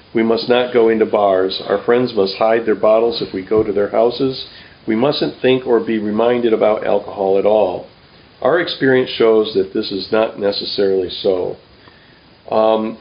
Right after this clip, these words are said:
I would submit that this is a, a little bit different with lust. I am not gonna go to, um, you know, a, a place of nude entertainment. Um, you know, if, if a, if a guy happens to call me and say, and,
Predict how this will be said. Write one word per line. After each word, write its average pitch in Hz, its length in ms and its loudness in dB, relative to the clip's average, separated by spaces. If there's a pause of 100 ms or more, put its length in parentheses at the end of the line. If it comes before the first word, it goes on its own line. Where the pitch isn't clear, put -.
(600)
I 123 120 2
would 131 160 0
submit 123 340 0
that 123 60 0
this 110 100 -12
is 113 160 -10
a, 107 360 -2
a - 20 2
little 127 320 2
bit 135 180 0
different 110 340 0
with 101 120 -2
lust. 107 360 0
I 113 220 0
am 104 180 0
not 110 260 0
gonna 95 220 0
go 101 220 4
to, 95 800 -2
um, 92 720 -4 (320)
you 107 140 -8
know, 95 180 -4
a, - 320 -4
a - 100 -10
place 104 240 0
of 98 100 -4
nude 101 200 0
entertainment. 110 720 2 (560)
Um, 98 720 2 (540)
you 107 120 -4
know, 95 220 2
if, - 160 -8
if - 140 -2
a, 98 120 -2 (520)
if - 60 -4
a 123 40 -4
guy 135 260 2
happens 131 360 -2
to 123 120 -4
call 139 300 2
me 131 140 0
and 113 100 -4
say, 113 140 2
and, 107 920 2